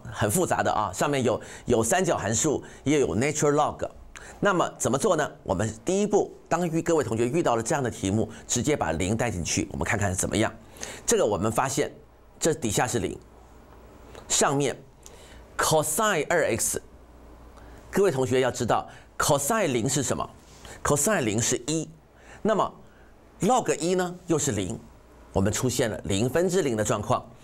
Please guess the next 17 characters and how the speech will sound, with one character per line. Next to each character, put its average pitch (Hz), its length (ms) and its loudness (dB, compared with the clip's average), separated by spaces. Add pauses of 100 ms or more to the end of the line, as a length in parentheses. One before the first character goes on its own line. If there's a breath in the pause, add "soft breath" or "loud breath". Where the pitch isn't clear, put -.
(260 loud breath)
那 113 200 0
各 131 160 0
位 123 80 4
同 104 160 0
学 107 160 2
就 107 80 0
要 110 60 2
知 120 140 -2
道 117 300 0 (200 loud breath)
要 117 100 0
怎 110 120 -2
么 101 80 -2
做 143 180 2
呢？ 127 180 0 (340 loud breath)
罗 101 260 2
必 117 160 0
达， - 260 -4